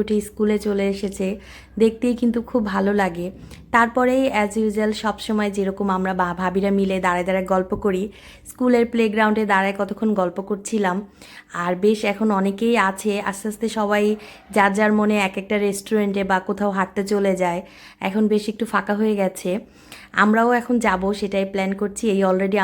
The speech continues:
আমরা বাইরে চলে এসেছি। আমরা প্রতিদিন স্কুলে দিয়ে সব ভাবিরা একসাথে একটু হাঁটাহাঁটি করি, কোথাও বসে একটু চা কফি খাই, আড্ডা দেই, ভালোই সময় কাটে আমাদের। আর সকালবেলাও ঢাকা শহরে আসলে জ্যামের কোনো শেষ নেই, রাস্তাঘাটে গাড়ি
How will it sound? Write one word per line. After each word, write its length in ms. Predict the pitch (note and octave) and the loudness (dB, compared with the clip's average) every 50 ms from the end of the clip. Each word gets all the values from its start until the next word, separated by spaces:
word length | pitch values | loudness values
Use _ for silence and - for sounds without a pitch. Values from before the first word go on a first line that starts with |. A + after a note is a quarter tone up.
| F#3 | 2
আমরা 180 | F#3 F#3 F#3+ F#3 F#3 F#3 | 0 0 0 0 0 0
বাইরে 200 | F3+ F3+ F3+ F#3 F#3 - | 0 0 -2 -2 -2 -2
চলে 160 | G#3 G3+ G3+ G3+ G3 | -2 -2 -2 -2 -4
এসেছি। 320 | - G#3 F#3+ G3 - G3 G#3 A#3 - - - - - - - - G3 | -4 -6 -6 -4 -4 -6 -6 -6 -8 -12 -20 -20 -20 -14 -2 2 2
আমরা 160 | G3+ G#3+ A3 G#3+ A3 | 4 4 2 2 0
প্রতিদিন 320 | A3 G#3 A#3 G3+ A3+ A#3 A3+ A3+ A3+ | -2 -2 -2 0 2 2 2 2 0
স্কুলে 280 | A3+ - A#3 A3 A3 G#3+ F#3+ | -2 -2 0 0 0 0 0
দিয়ে 160 | G#3+ G#3 G#3 G#3 G#3 - | 0 0 0 0 0 0
সব 120 | G#3+ G#3 G3+ G3 F#3 | -2 -2 -2 -2 -2
ভাবিরা 300 | F#3+ F#3 F#3 F#3+ G3 G3 F#3+ F#3+ | -2 -2 0 0 0 0 0 -2
একসাথে 340 | F#3+ - - G3+ F#3+ G3 G3+ G3 G3 | -4 -6 -6 -6 -6 -4 -4 -6 -6
একটু 180 | G3 - G3 F#3+ G3 G3 G3 - - - - - - - | -4 -4 -4 -2 -2 -4 -8 -14 -20 -20 -20 -10 -4 -2
হাঁটাহাঁটি 460 | G3+ G3+ G3 G#3+ G#3+ G#3 G#3 - G#3 - - | -2 0 0 0 0 0 0 -2 -2 0 2
করি, 160 | G#3 G3+ G3+ G3 G3 | 2 2 2 2 0
কোথাও 220 | G#3+ G#3 - A3 G3+ F3+ F#3+ | -2 -2 0 0 0 0 0
বসে 220 | F#3+ F#3 - G#3+ G3+ G3 | -2 -2 -2 -2 -2 -2
একটু 120 | G3 G#3 G#3 G3+ | -2 -2 -2 0
চা 100 | G#3+ G3 F#3 F#3 | 0 0 0 -2
কফি 220 | - F#3+ - A3 G#3 - | -4 -8 -6 -6 -6 -4
খাই, 180 | G3 F#3 F3+ F3+ F3+ - F3+ | -2 -2 -2 -2 0 0 0
আড্ডা 200 | F3+ F3+ F#3 G3+ F3+ F#3 | 0 2 2 2 2 2
দেই, 120 | F3+ F#3 G3+ - - - - - - - - G#3+ | 2 0 0 -4 -12 -20 -20 -20 -10 -6 -2 2
ভালোই 240 | G#3+ A#3 B3 C4 C4 C4 | 4 6 6 6 6 4
সময় 240 | C4 A#3 A#3 A3+ A3 A3+ | 4 4 4 2 2 0
কাটে 200 | G#3 G3+ G#3+ G#3 G3 F#3+ | -2 0 0 0 0 0
আমাদের। 320 | F#3 F#3 F3 F3+ F3+ G3 - - - - - - - - - - - | 0 -2 -2 -2 -2 -4 -4 -8 -14 -20 -20 -20 -20 -16 -10 -4 -4
আর 100 | F#3+ F#3+ - - | -2 -2 0 2
সকালবেলাও 720 | A#3+ A3 G#3+ - B3 A#3 A#3+ A3 A3 G#3+ G#3+ G#3+ G#3 G3+ G#3 G#3+ G3+ G3 | 4 4 4 4 2 2 4 4 4 4 4 4 4 4 2 0 0 -2
ঢাকা 200 | F#3+ F#3+ G3+ G#3 - | -4 -2 -4 -4 -2
শহরে 220 | G#3+ G#3 G3+ G#3 G3+ G3 | -2 -2 0 -2 -2 -2
আসলে 240 | G3 - G#3 G#3 G#3 F#3 F#3+ | -2 -4 -2 -2 -2 -2 0
জ্যামের 280 | F#3 F3+ F#3 F#3+ G3 G3 - | -2 0 0 -2 -2 -2 -2
কোনো 140 | G3+ G3+ G3+ G3+ - | -2 -2 -2 -2 -2
শেষ 140 | G3 G3 G3 - | -2 -2 -2 -2
নেই, 100 | F#3+ F#3 F#3 F3+ | -2 0 0 0
রাস্তাঘাটে 400 | F3+ F3+ - G3+ F#3+ F#3+ F#3+ G3 F#3 F#3 | -2 -2 -4 -4 -4 -2 -2 -2 -2 -2
গাড়ি 160 | F3 F3 F3+ | 0 0 -2